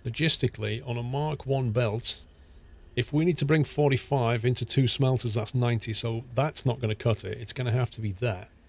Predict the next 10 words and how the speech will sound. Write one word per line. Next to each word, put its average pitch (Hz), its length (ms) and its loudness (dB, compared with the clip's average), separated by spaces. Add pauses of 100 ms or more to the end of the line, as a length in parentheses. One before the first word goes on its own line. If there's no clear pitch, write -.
(460)
Uh, 113 360 -2
and 127 120 -2
if 127 140 -2
we 127 80 2
wanted 147 420 2
to 135 140 2
try 135 560 -2
and... 131 260 0 (320)
We 131 160 -2
could, 131 200 0